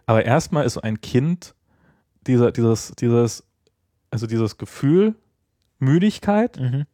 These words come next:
Speaker 1: und es könnte eine Lösung sein, jetzt die Augen zu schließen und mein, mein System runterzufahren,
Speaker 2: Ja.
Speaker 1: ähm, ist,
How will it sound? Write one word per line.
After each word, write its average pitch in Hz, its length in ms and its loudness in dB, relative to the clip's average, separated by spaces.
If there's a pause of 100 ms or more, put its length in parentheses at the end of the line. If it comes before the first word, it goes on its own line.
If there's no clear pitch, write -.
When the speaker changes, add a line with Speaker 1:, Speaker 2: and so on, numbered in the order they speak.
Speaker 1:
und 135 520 -2
es 127 160 -6
könnte 175 260 2
eine 143 160 2
Lösung 156 340 0
sein, 139 320 -2
jetzt 139 220 -6
die - 80 -8
Augen 135 200 0
zu - 140 -12
schließen 151 400 -4
und - 300 -10
mein, 123 400 -4 (100)
mein 127 340 -8
System 156 380 0
runterzufahren, 123 840 2
Speaker 2:
Ja. 185 60 -10 (640)
Speaker 1:
ähm, 135 400 2
ist, - 220 -8